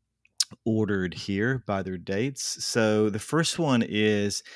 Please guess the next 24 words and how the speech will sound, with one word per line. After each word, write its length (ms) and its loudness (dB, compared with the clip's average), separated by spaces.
Take 320 4
Me 120 4
Out 180 4
to 80 -6
the 80 2
Ball 320 6
Game 400 2
in 160 -2
nineteen 400 -2
oh 180 0
eight. 500 -4
Um, 480 -12
second 640 -4
or 100 -2
B 260 0
would 160 -2
be 400 -2
God 300 2
Bless 240 -2
America, 720 0
nineteen 680 -8
thirty-nine. 1040 -4
C 540 -2
is 160 -4